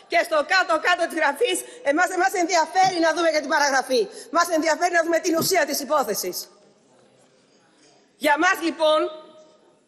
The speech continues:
προϋπόθεση είναι η πλήρης και σε βάθος διαλεύκανση αυτής της ιστορίας. Οι δίθεν προστατευόμενοι μάρτυρες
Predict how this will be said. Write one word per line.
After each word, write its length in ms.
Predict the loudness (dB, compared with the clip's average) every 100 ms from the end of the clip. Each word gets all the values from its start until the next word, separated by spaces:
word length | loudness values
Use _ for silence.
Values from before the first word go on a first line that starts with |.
| _ _ _ _ _ _ _ _ _ _ 0
προϋπόθεση 1080 | 2 2 0 2 2 2 -4 -2 -2 -2 -4 -20 -20 -20 -20 _ _ _ _ _ _ _ _ _ _ _ _ _
είναι 180 | -4 0
η 220 | 2 0 -2
πλήρης 360 | 0 0 -2
και 140 | -2 -2
σε 160 | 0
βάθος 400 | 0 0 0 -4
διαλεύκανση 1040 | 0 2 4 2 0 -2 -4 -4 -4 -4 -6 -14 -6
αυτής 420 | -6 -4 -6 -6
της 140 | -10
ιστορίας. 680 | -12 -4 -4 -4 -8 -14 -20 -20 _ -20 -20 -20 -20 -20 -20 -20 -20 -20 -20
Οι 140 | -8 -8
δίθεν 500 | -2 0 2 0 0
προστατευόμενοι 840 | -2 -2 -2 0 0 0 2 -2
μάρτυρες 800 | 0 0 0 0 0 0 -2 -10